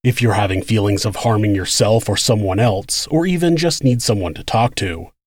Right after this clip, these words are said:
please contact your local mental health facility, call nine one one, or call the National Suicide Prevention Hotline by simply dialing nine eight eight in the United States.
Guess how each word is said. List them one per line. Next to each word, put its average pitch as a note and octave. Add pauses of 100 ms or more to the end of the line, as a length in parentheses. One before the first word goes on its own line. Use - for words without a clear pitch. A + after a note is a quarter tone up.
(120)
please F#3
contact A#2+
your B2
local G2+
mental F#2
health G2
facility, G2 (120)
call D#3
nine D3
one C3+
one, A#2+
or D#3+
call F3
the F#3+
National G#2+
Suicide G2+
Prevention G2
Hotline F#2+
by D3
simply F#3
dialing B2
nine F2+
eight F2+
eight G#2
in C#3+
the C#3+
United C#3
States. -